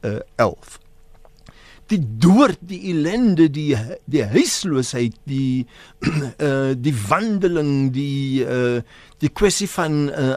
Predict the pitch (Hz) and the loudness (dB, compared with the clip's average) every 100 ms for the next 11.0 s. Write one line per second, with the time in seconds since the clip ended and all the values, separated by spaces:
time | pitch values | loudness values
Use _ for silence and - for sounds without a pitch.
0 | - 143 - - 226 190 165 147 135 120 | -2 -4 -2 -2 0 2 4 4 0 0
1 | 135 123 - 139 - 214 214 - 165 139 | -2 -2 -4 -6 -2 -2 0 0 0 2
2 | 190 - 156 139 127 151 202 180 165 - | -2 0 0 0 2 2 2 2 2 2
3 | 156 - 127 120 156 135 139 - - - | -4 -4 -6 -4 -6 -6 -8 -16 -20 -20
4 | - 320 339 - 240 180 139 190 302 311 | -4 -2 -2 -2 -2 0 -2 -2 2 2
5 | - - - - 240 226 160 143 139 - | 2 -2 -6 -8 -6 -2 0 0 -2 -4
6 | - - - - - 190 180 175 175 - | -14 -20 -20 -14 0 4 4 4 0 -2
7 | 139 143 - 196 - - 190 - - 151 | -2 -2 -2 -6 -6 -2 -2 -2 -6 -6
8 | 165 170 160 156 156 147 - _ - - | -6 -4 -4 -2 -4 -4 -8 _ -20 -20
9 | - 226 202 156 165 226 247 190 147 117 | -10 -8 -2 2 4 4 2 2 4 6
10 | 139 185 - 180 143 143 135 - - 127 | 4 4 0 0 2 4 2 0 0 2